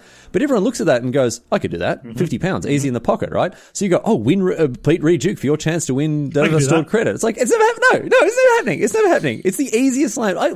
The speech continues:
Speaker 1: I see you, Dennis. I see you, senior bloody vi-, vice president fi-, uh, in charge of marketing or whatever you are, mate. I see what you're doing.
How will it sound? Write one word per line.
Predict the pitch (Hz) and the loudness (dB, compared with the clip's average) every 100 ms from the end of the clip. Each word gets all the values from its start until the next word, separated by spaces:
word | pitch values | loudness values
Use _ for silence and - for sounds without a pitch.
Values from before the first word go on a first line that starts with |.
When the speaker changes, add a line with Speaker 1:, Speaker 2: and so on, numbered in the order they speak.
| 185 | -2
Speaker 1:
I | 403 | -2
see | - 180 | 0 0
you, | 117 | 0
Dennis. | 92 90 107 | -4 -6 -4
I | 247 | -4
see | - 131 | -2 -4
you, | 95 98 - - | -4 -6 -8 -16
senior | - - 131 117 | -6 -4 -2 0
bloody | 120 107 | 0 0
vi-, | 104 117 | 0 -2
vice | 117 120 113 | 0 0 0
president | 120 110 104 | -2 -2 -4
fi-, | 127 117 | -2 -2
uh, | 113 | -2
in | 127 | -4
charge | 117 127 113 | -2 -2 -2
of | |
marketing | 107 113 131 123 | -2 -2 -2 -2
or | |
whatever | 120 120 | -2 -2
you | 120 123 | -2 0
are, | 135 | 0
mate. | 143 311 | -2 -4
I | 370 | -4
see | - 104 | -4 -4
what | 90 | -6
you're | 117 - | -8 -8
doing. | 107 | -8